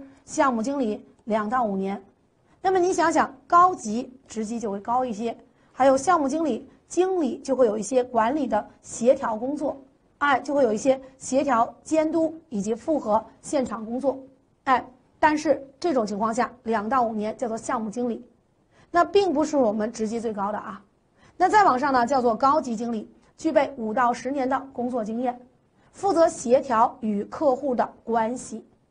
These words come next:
所以叫做高级经理。那并且呢，也会帮助我们的高级审计师计划、管理项目、复核高级审计师的工作。哎，那你看，等于说比他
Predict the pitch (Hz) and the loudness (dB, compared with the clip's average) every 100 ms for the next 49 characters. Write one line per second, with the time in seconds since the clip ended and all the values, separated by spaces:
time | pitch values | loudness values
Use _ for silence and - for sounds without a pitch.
0 | _ - 277 277 247 208 269 269 302 226 | _ -2 0 2 2 2 4 4 4 -2
1 | 214 226 214 - _ _ _ _ - 339 | -4 -4 -4 -6 _ _ _ _ -2 2
2 | 392 320 269 269 226 226 339 370 311 220 | 2 2 2 2 2 4 2 4 0 0
3 | 214 220 294 311 277 302 208 208 240 269 | -2 0 0 0 -2 -4 -4 -6 -4 -4
4 | 277 311 311 269 - _ - 226 226 311 | -2 0 2 0 -2 _ -4 -2 0 -2
5 | 277 - 277 240 214 - _ _ - 359 | -4 -4 -2 0 -4 -8 _ _ -4 -2
6 | 294 220 226 - 269 294 233 254 208 202 | 2 4 4 4 4 4 0 -6 -6 -6
7 | 196 240 - 262 294 302 - - _ 233 | -4 -2 -2 0 -2 -4 -6 -14 _ -4
8 | 226 208 208 220 220 - _ 214 247 208 | -2 -2 -4 -6 -6 -10 _ -2 -2 -2
9 | 196 | -4